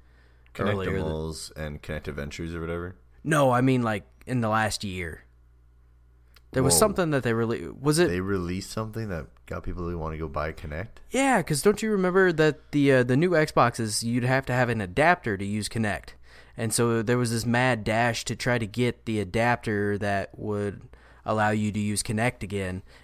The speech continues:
Speaker 1: and then the price of those things went through the roof.
Speaker 2: No, I don't recall this at all.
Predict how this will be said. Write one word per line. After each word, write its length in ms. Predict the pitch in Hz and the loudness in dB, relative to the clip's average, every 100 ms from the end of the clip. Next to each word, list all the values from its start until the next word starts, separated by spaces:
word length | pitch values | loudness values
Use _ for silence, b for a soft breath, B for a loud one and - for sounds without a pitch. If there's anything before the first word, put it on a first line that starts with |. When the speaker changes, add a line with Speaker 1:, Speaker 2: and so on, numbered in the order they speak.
| b | b
Speaker 1:
and 160 | 104 | -2
then 140 | 117 113 | 0 0
the 100 | 104 | 0
price 340 | - 151 151 | 2 4 4
of 100 | 120 | 0
those 180 | 107 101 | -2 -2
things 220 | 113 107 | -2 -2
went 200 | 110 104 | -4 -6
through 180 | 135 131 | -4 -2
the 140 | 113 104 | 0 -2
roof. 720 | 98 107 120 127 120 98 - | -2 0 2 4 2 -2 -4
Speaker 2:
No, 220 | 95 135 | 2 2
I 100 | 117 | 4
don't 140 | 123 165 | 2 2
recall 280 | 113 120 104 | 0 0 -2
this 180 | 92 | -2
at 60 | 85 | -4
all. 320 | 95 180 - | -4 -4 -10